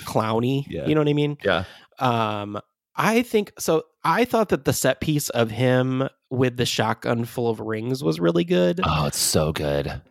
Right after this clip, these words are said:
Speaker 1: I wish that he would have killed that guy that he s-, ends up, uh, stabbing a bunch with a knife, who was the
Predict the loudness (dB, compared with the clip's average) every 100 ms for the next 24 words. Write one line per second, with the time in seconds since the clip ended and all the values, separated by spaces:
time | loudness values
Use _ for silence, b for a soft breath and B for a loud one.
0 | -2 2 2 2 0 0 0 -2 -2 0
1 | 2 2 0 0 2 2 2 -2 -8 -8
2 | -2 0 0 0 2 4 4 4 0 -4
3 | -4 -4 -6 -2 -2 2 0 0 0 0
4 | 0 0 0 2 0 0 -2 -2 -4 -2
5 | -4 -4 -6 -8 -10 0 0 2 2 0
6 | 2 -2